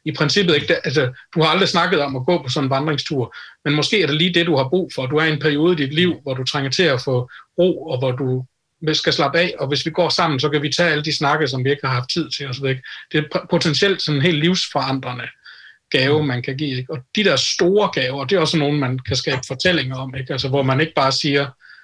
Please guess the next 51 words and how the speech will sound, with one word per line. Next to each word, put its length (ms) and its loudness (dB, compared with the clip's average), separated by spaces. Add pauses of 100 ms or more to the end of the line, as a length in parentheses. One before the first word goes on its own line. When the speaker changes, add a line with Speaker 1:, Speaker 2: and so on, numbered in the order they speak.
(220)
Speaker 1:
"Det 80 -6
er 60 2
en 60 -4
flot 240 2 (100)
trøje, 200 2
du 100 2
har 100 0
på, 240 -2
Rasmus." 340 -4
Ja, 80 -2
det 80 -4
er 80 -2
en 80 -6
gave. 400 0 (520)
Men 60 -2
Speaker 2:
Mm. 40 2
Speaker 1:
altså, 200 2
hvor 160 2
man 340 0 (220)
siger, 340 2 (460)
"Jamen, 360 0 (640)
øh, 260 -2
Rasmus, 460 0
øh, 80 0
hej, 360 2
hva-, 520 -4
hvordan 240 -2
går 220 4
det? 200 0
Hvad 180 -2
laver 200 4
du 100 2
her 120 2
i 60 -2
dag?" 220 2
siger 200 0
man 160 -2
ti 180 0
år 100 -4
senere 360 0
på 60 -2
et 40 4
eller 140 0
andet 120 -4
kursus. 420 -2
Jamen, 180 0
det 80 4
hele 180 4
startede 500 2
faktisk 420 -4
med, 220 2